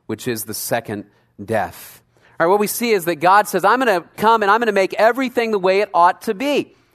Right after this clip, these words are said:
This goes all the way back to the Garden of Eden. If you, uh, read Genesis one through three, what you see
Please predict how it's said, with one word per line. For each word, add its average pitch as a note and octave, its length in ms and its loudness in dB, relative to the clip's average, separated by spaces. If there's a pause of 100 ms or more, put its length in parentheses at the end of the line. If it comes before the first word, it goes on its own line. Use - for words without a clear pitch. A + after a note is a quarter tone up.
(420)
This G#3+ 260 0
goes A3 240 2
all G#3+ 220 6
the B3 60 2
way A#3+ 160 4
back F#3+ 440 2
to F#3+ 380 0
the E3 80 -2
Garden G3+ 440 2
of F3 120 -2
Eden. G#3+ 340 -2
If E3 160 -4
you, G3+ 220 -2
uh, F3+ 220 4 (100)
read F#3+ 320 -4
Genesis G3 560 -2
one F#3+ 280 0
through F#3+ 200 -6
three, G#3+ 240 -6
what F#3+ 100 -2
you F3+ 80 -8
see A3+ 340 -4